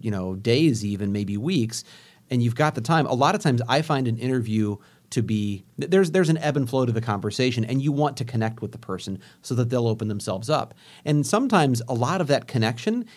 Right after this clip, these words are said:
is the build up to the questions you want to ask. If you jump right in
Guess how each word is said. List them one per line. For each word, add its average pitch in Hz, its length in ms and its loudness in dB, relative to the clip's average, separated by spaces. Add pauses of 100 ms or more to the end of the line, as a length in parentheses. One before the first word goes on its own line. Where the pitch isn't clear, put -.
(140)
is 123 200 -2
the 123 100 0
build 131 340 2
up 113 220 2
to - 80 -4
the 113 80 2
questions 113 480 0
you 104 80 -2
want 98 160 -4
to - 100 -8
ask. 92 340 -6
If 127 160 -6
you 247 140 4
jump 160 320 4
right 143 220 8
in 110 340 4